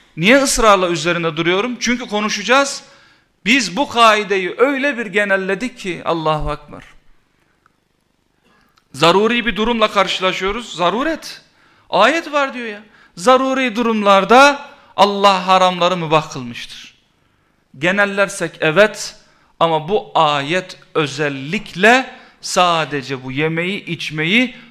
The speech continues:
ölümle burun buruna olan kimseyi kapsayan zaruri durumdur.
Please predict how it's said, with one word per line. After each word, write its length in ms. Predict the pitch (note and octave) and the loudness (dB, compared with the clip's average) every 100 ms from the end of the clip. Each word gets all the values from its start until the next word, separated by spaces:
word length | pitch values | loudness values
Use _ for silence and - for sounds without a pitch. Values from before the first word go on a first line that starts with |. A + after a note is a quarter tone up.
| _ | _
ölümle 880 | D#3+ F3 A3 F#3 D3 D3 F#3 B3+ C4+ - - _ | -2 0 -2 -4 -6 4 6 6 2 -10 -20 _
burun 460 | D3+ E3+ G3+ F#3 D3+ | 0 2 2 0 -4
buruna 380 | D3+ D3 C#3+ | -4 -2 -2
olan 320 | C3+ E3+ F3+ F#3+ | 0 0 -2 -4
kimseyi 540 | - E3 D3+ F3+ G3 | -8 -10 -6 -4 -4
kapsayan 720 | G3 D#3 - D#3+ F3 B3+ C#4+ - - _ - | -4 -8 -6 -2 4 4 2 -4 -16 _ -12
zaruri 560 | B2+ D3+ C#3 C3 C3 | -4 -2 -2 -8 -8
durumdur. 340 | A#2+ A2 A2 | -8 -8 -8